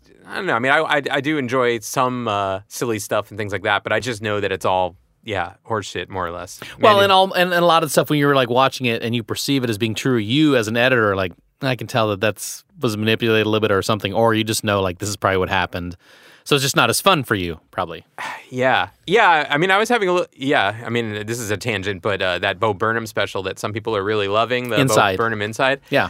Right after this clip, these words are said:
Speaker 1: But I'm like, I'm just like, so he literally went and set up a camera to be like, "Here's gonna be the wide shot of me being depressed." You know what I
Speaker 2: Uh-huh.
Speaker 1: mean?
Speaker 2: Yeah.
Speaker 1: Like, and I, it's just like the self-consciousness of it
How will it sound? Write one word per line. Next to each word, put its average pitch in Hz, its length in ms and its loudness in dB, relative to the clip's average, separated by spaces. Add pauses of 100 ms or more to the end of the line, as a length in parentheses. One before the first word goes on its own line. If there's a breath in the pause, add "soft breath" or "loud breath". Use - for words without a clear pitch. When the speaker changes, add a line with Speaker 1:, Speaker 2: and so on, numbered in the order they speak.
Speaker 1:
But 135 80 0
I'm 139 160 2
like, 143 340 0 (160)
I'm 143 120 -10
just 151 160 -6
like, 127 160 -2 (120)
so 151 180 -2
he 160 180 -4
literally 160 400 0
went 135 320 0
and 117 100 -8
set 143 160 2
up 139 100 -2
a 123 60 -2
camera 135 480 -2
to 117 160 -6
be 123 260 -6
like, 110 220 0
"Here's 147 400 -6
gonna 135 180 -4
be 127 120 -2
the 110 180 -2
wide 117 320 0
shot 120 220 0
of 98 100 -8
me 110 400 -6
being 110 320 -6
depressed." 104 600 -2 (100)
You 131 120 2
know - 20 4
what 131 100 4
I 135 60 4
Speaker 2:
Uh-huh. 139 40 2
Speaker 1:
mean? 147 280 0
Speaker 2:
Yeah. 139 60 2 (100)
Speaker 1:
Like, - 180 -2 (460 loud breath)
and 135 160 2
I, 135 80 4
it's 143 280 0
just 165 140 -2
like 160 140 0
the 156 80 4
self-consciousness 147 840 0
of 123 160 4
it 117 280 2